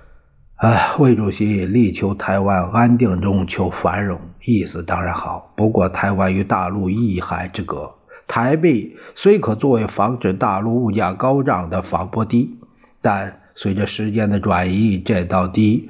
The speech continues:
能维持多久，为时难说。我现在很诚恳地告诉魏主席，使台湾不受大陆影响的防波堤，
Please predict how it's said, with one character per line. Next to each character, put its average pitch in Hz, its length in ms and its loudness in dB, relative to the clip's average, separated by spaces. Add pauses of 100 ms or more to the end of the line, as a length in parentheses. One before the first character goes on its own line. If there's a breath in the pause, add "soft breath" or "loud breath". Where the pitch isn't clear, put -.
(100)
能 104 180 2
维 117 140 6
持 110 120 0
多 131 240 4
久， - 420 -8
为 95 180 -2
时 117 120 -2
难 98 220 0
说。 131 300 -2 (880 loud breath)
我 135 180 4
现 147 240 2
在 131 160 2
很 104 260 -2
诚 120 280 -2
恳 90 160 0
地 92 120 0
告 95 220 2
诉 92 160 0
魏 95 160 0
主 90 160 -2
席， - 360 -8 (300 loud breath)
使 117 360 4
台 120 280 -2
湾 117 300 0
不 127 180 4
受 135 260 2
大 123 240 0
陆 101 140 -2
影 98 300 0
响 92 200 0
的 95 60 -2
防 104 280 0
波 117 120 4
堤， 131 380 0